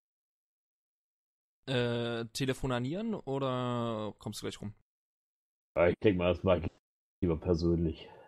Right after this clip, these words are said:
Speaker 1: Okay. Ähm, du findest ihn voller Stolz, mit Brüsten,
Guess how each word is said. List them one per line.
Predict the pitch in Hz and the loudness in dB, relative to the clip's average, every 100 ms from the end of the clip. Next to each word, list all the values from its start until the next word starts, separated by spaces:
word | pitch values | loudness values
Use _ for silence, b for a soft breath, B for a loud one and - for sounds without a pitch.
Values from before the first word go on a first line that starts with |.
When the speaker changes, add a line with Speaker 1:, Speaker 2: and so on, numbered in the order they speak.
| - | -10
Speaker 1:
Okay. | 123 - - - - - - - - - - - | -10 -8 -10 -12 -20 -20 -20 -20 -20 -20 -20 -2
Ähm, | 135 135 135 131 - | 4 6 6 2 -6
du | 120 | -12
findest | - 190 254 269 269 - - | 0 4 4 0 -8 -10 -12
ihn | 233 240 | -8 -8
voller | 226 - 170 151 | -8 -4 -2 -2
Stolz, | - - - 160 170 220 247 262 - - - _ _ | -6 -14 -6 -2 0 2 0 -2 -12 -16 -18 _ _
mit | 143 - - _ - | -14 -14 -18 _ -8
Brüsten, | 143 180 233 - - 254 269 | -4 -2 -2 -4 -4 -2 -2